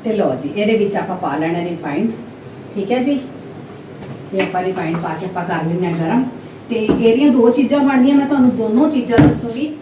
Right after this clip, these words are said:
ਤੇ ਆਹ ਲੈ ਲੈਣਾ ਜੀ ਆਪਾਂ ਹੁਣ ਜਿਹੜਾ ਸਵਾਂਕ ਦਾ ਆਟਾ ਹੁੰਦਾ ਨਾ, ਇਹ ਮੈਂ ਅਲੱਗ ਤੋਂ ਲੈ ਰਹੀ ਹਾਂ।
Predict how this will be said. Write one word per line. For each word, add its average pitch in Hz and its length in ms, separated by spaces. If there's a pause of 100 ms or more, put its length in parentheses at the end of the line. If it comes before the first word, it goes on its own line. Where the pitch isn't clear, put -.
(320)
ਤੇ 233 100 (160)
ਆਹ 220 280
ਲੈ 226 180
ਲੈਣਾ 208 260
ਜੀ 220 140
ਆਪਾਂ 190 280
ਹੁਣ 214 180
ਜਿਹੜਾ 208 220
ਸਵਾਂਕ 190 480
ਦਾ 254 60 (180)
ਆਟਾ 220 240
ਹੁੰਦਾ 294 320
ਨਾ, 466 120 (400)
ਇਹ 220 80
ਮੈਂ 226 160
ਅਲੱਗ 185 320
ਤੋਂ 208 100
ਲੈ 233 180
ਰਹੀ 247 160
ਹਾਂ। 254 80